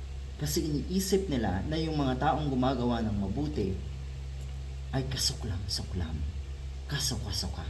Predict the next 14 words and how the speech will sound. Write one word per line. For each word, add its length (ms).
At 240
yung 80
mga 240
taong 320
katulad 320
ng 160
mga 160
Duterte 480
na 160
gumagawa 560
ng 160
kahayupan 720
ay 160
kapuri-puri. 800